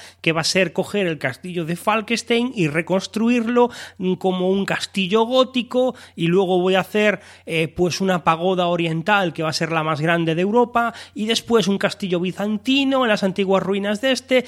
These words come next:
y lo tengo ya todo preparado para lo que me queda de vida". Y claro, y los, la gente del gobierno de, de Baviera fue diciendo un "Dios mío, en la que nos hemos metido". Y claro, y esto nos lleva a la pregunta de cómo demonios Ludwig hacía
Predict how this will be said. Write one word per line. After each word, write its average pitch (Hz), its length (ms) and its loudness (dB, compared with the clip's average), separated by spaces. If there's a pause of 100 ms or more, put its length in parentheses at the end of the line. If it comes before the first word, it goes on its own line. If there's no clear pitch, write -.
(140)
y 208 100 -2
lo 208 160 2
tengo 196 300 2
ya 208 140 2
todo 214 260 2
preparado 226 400 0
para 127 520 0
lo 113 380 -6
que 120 120 -6
me 110 140 -6
queda 127 300 0
de 95 140 -6
vida". 80 280 -16 (400)
Y 147 260 2
claro, 127 340 -2
y 135 80 -10
los, 107 340 -8
la 98 220 -6
gente 143 400 -2
del 123 160 -2
gobierno 156 400 0
de, 170 300 2
de 165 120 2
Baviera 165 400 2
fue 147 220 0
diciendo 156 300 2
un 156 240 2
"Dios 190 220 0
mío, 180 360 0 (280)
en 160 120 0
la 151 100 4
que 135 80 -2
nos 131 140 -2
hemos 165 180 -2
metido". 104 460 -8 (260)
Y 190 120 2
claro, 208 280 2
y 190 120 2
esto 262 140 -4
nos 214 120 -2
lleva 208 160 2
a 202 40 4
la 156 220 0
pregunta 175 480 0
de 151 220 -2
cómo 233 260 2
demonios 226 480 0
Ludwig 190 460 -4
hacía 170 360 0